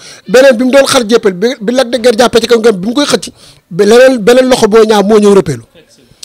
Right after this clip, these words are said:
Muy quatre appuis yu gaaw. Quatre appuis nag gën na fee gaaw nii. Parce que boo xoolee Boy Baol ak Marley, noonu la demoon fraction de seconde. Ndax bosu Marley gën a gaaw.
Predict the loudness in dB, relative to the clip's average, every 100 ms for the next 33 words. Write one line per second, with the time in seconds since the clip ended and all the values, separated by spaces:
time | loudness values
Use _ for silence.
0 | -6 -2 0 0 -2 -2 -2 -2 -4 -6
1 | _ _ _ _ _ _ _ _ _ _
2 | _ -4 -2 -2 0 0 2 2 4 2
3 | 2 0 0 -4 _ _ _ _ _ _
4 | _ -8 -4 -2 2 4 4 4 4 4
5 | 4 4 4 4 0 _ -20 -4 -2 2
6 | 2 4 2 -2 -16 -2 2 4 4 2
7 | 2 2 0 -2 0 0 0 0 -2 -6
8 | -12 _ _ _ _ _ _ _ -8 -6
9 | -2 0 2 2 2 2 4 2 0